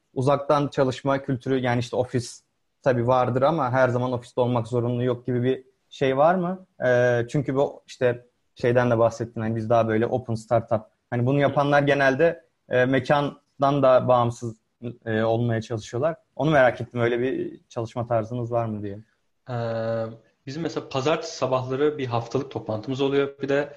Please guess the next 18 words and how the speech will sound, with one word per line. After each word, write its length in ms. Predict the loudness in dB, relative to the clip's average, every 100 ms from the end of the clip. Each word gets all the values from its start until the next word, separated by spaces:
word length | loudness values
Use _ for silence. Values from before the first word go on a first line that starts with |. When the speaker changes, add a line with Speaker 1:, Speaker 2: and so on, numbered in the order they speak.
| _ _
Speaker 2:
her 240 | 0 0 2
ayın 320 | 2 2 2 -4 -18 _
işte 180 | -10 -10 -6
ilk 180 | -8 -8
salısı 640 | -14 -12 -4 0 0 2
yapıyoruz 280 | 0 0 0
onu 160 | 0 0
da. 240 | 0 -4 -18 _ _ _
O 100 | 0
zaman 200 | 2 2
da 60 | 2
bir 200 | 2 4
aylık, 420 | 4 2 -4 -8 0
bir 120 | 2
önceki 260 | 2 0
ay 120 | 0 0
ne 40 |
yaptık, 360 | -4 -12 -20